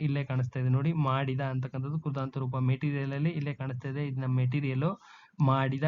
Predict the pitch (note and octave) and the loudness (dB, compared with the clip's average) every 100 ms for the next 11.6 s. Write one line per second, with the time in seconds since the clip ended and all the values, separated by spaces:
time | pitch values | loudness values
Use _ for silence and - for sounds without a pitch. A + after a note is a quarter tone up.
0 | D#3 D3+ C3+ B2+ C#3+ D3+ E3+ C3 B2+ _ | 0 0 0 0 2 4 4 2 -2 _
1 | _ C#3 B2+ C#3+ C3+ C3+ D3 - C#3 C#3+ | _ -2 0 0 0 0 -2 -2 0 0
2 | C#3+ C3+ D3+ C#3 C3 C3 - C3 B2+ B2+ | -2 -4 -4 0 0 0 -2 0 2 2
3 | C#3+ C#3+ C#3 C3+ C3+ C3+ C3 C#3+ C#3 F3 | 2 0 -2 -4 -2 -4 -4 -2 2 2
4 | F3 - - - C#3+ C#3 C3+ C3+ C#3 C3+ | 0 -12 -8 2 6 6 4 2 0 2
5 | C#3+ C#3+ C#3+ D3 C#3 C3+ C#3+ C#3 C3+ C#3+ | 2 2 2 2 2 2 0 0 0 4
6 | D#3 D3 B2+ _ - C#3+ C#3+ B2+ B2 - | 6 4 2 _ -6 0 0 0 -4 -6
7 | - B2+ D#3 E3 E3+ D#3 D3+ C3+ - D3 | -4 6 8 8 8 6 6 2 0 -2
8 | C#3+ C#3+ C#3+ C3 C#3 C3+ C#3 C3+ D3 C3 | 0 0 -2 -2 -2 -2 -2 -2 -2 0
9 | C3+ C3+ C3 B2+ D3 C#3 C#3+ C3 B2 A#2+ | 0 -2 -4 -4 -4 -2 0 0 0 -2
10 | - D3+ D3 C3+ B2+ D3 D3 C#3 C3+ C3 | -2 0 0 0 0 0 0 -2 -2 -2
11 | D#3 D#3 B2 C3+ B2+ D3 | 0 -2 -4 -2 0 2